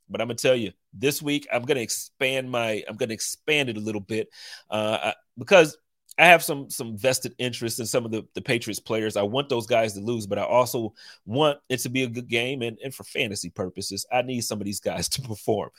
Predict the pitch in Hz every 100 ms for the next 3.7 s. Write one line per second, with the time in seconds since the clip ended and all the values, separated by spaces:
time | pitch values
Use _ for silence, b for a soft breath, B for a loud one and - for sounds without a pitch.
0 | B B B - 131 113 - _ _ _
1 | _ _ - - - - 139 139 147 151
2 | - 143 120 131 110 107 139 151 - 107
3 | 147 139 139 123 127 131